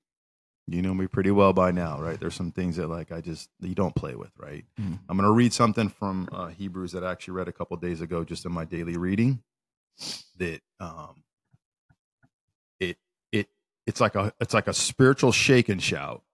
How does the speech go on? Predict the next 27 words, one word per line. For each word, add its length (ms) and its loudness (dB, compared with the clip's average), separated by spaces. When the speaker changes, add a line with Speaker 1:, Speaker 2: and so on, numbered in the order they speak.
Speaker 2:
Mm-hmm. 160 0
Speaker 1:
because 220 4
of 100 6
what 180 4
this 160 0
says. 400 -2
And 140 -6
we're 80 0
not 240 4
gonna 160 4
get 300 0
into, 760 -4
can 200 -4
you 100 0
lose 220 0
your 100 2
salvation 580 0
conversation? 760 -2
Um, 480 -4
but 100 0
if 100 -4
you 140 6
ever 380 4
are 100 2
wondering 480 2
about 360 2
that, 280 0